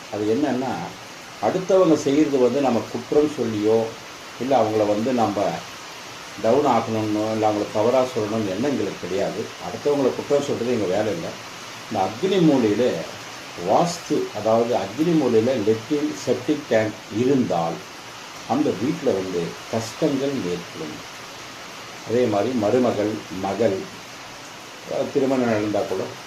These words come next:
அந்த இடத்துல போய் இருக்க மாட்டாங்க. அதே மாதிரி வாழ்க்கை சிறப்பா இருக்காது, வாழ்க்கை சந்தோஷமா இருக்காது, குடும்பத்துல சண்டை சச்சரவு வரும். அதே மாதிரி பசங்க நிம்மதியா இருக்க மாட்டாங்க.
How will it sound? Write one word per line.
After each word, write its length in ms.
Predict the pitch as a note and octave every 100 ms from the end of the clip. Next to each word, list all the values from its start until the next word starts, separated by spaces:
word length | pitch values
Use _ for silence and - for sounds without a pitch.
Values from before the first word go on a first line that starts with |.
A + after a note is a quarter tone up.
| -
அந்த 200 | A#2 A#2+
இடத்துல 240 | G#2+ B2+ A#2 -
போய் 140 | G2+ G#2+ - - - - - A2+
இருக்க 260 | A2 A2
மாட்டாங்க. 460 | E2+ E2 - E2 - - - - - - - - -
அதே 120 | A#2
மாதிரி 240 | A#2 A2+ F#2
வாழ்க்கை 400 | A2 D3 D3 C#3
சிறப்பா 420 | - G#2+ - G2+
இருக்காது, 540 | F2 E2+ F2 E2+ E2+ D#2+ - - - - -
வாழ்க்கை 400 | G#2+ C#3 D3+ D#3+
சந்தோஷமா 720 | - A2 A#2 C#3 C#3 - G#2+ F2
இருக்காது, 500 | E2+ - E2 D#2+ D#2+ - - - -
குடும்பத்துல 500 | - C#3+ D3 - B2+
சண்டை 400 | B2+ A2 A2+ C#3
சச்சரவு 420 | - - A2+ F2+
வரும். 260 | E2+ E2 E2 - - - - -
அதே 120 | A2
மாதிரி 180 | A#2 A2 -
பசங்க 320 | G2+ - D#3 C#3
நிம்மதியா 400 | G#2+ G#2+ A2+ G2
இருக்க 240 | F#2 -
மாட்டாங்க. 380 | F#2 E2+ E2 D2+